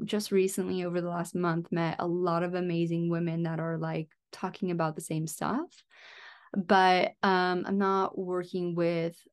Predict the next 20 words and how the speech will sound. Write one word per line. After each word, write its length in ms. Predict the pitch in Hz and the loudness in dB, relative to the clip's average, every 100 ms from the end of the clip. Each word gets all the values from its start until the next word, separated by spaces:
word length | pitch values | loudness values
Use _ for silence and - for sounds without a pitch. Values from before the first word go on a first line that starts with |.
| - | -6
um, 500 | 175 175 170 170 - | -4 -2 -2 -2 -4
a 40 | 190 | -8
coach 400 | - 190 170 - | -4 -2 -2 -2
that 140 | 170 | -2
I'm 240 | 170 170 165 | 0 0 0
literally 360 | 160 - 160 | -4 -6 -6
paying 640 | 165 - 170 160 160 156 165 - | -6 -4 -2 0 0 -2 -4 -4
to 540 | 160 156 156 156 151 - | -2 0 2 0 -2 -4
see 360 | - 190 170 | -6 0 2
the 140 | 165 165 | 0 -4
holes 720 | - 170 156 156 151 156 - - _ _ _ _ _ _ _ _ | 0 2 4 2 0 -4 -8 -20 _ _ _ _ _ _ _ _
in 280 | 220 196 185 - - _ - | 6 6 4 -2 -8 _ 4
any 340 | 247 247 - - | 6 6 4 2
aspect 420 | 190 170 - 165 | 2 4 -2 -2
of 80 | 175 | -2
my 140 | - | -2
life, 260 | - - - | -4 -4 -4
my 120 | - | -4
business, 640 | 175 254 220 202 202 - - | 0 2 2 2 0 0 -2
my, 540 | 165 160 160 160 165 | 0 0 0 0 -2